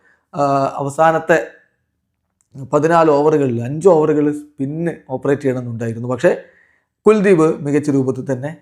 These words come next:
കാര്യങ്ങൾ ഉപയോഗപ്പെടുത്തി. ആ ഡ്രൈഡ് ബോൾ അദ്ദേഹം ഉപയോഗപ്പെടുത്തിയെടുത്ത് അവർക്ക്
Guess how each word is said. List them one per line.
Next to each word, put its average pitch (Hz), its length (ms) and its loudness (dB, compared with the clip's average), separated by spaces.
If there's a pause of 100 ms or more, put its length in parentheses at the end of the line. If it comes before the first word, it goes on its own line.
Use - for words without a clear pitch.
(160)
കാര്യങ്ങൾ 127 360 -6 (280)
ഉപയോഗപ്പെടുത്തി. 135 760 -2
ആ 123 60 -10
ഡ്രൈഡ് 131 540 2
ബോൾ 156 160 6 (560)
അദ്ദേഹം 190 400 4
ഉപയോഗപ്പെടുത്തിയെടുത്ത് 160 960 0 (440)
അവർക്ക് 139 340 0